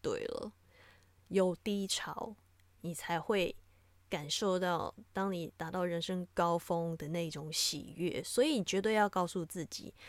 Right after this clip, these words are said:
当你遇到低潮的时候，这绝对是一个过渡期，一切都会好起来，所以一切都是最好的安排。这样子会听，听不懂吗？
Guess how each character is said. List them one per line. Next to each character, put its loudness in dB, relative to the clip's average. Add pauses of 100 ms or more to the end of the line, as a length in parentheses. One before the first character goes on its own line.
(260)
当 4
你 -2
遇 -2
到 2
低 -2
潮 -6
的 -6
时 -6
候， -4
这 4
绝 -4
对 2
是 -2
一 -4
个 -2
过 -4
渡 -6
期， -8 (520)
一 0
切 8
都 4
会 0
好 0
起 -4
来， -8 (500)
所 2
以 2
一 -6
切 2
都 4
是 -4 (240)
最 4
好 0
的 -14
安 -6
排。 -6 (1400)
这 0
样 4
子 -6
会 -4 (1200)
听， -2 (360)
听 2
不 0
懂 -2
吗？ 6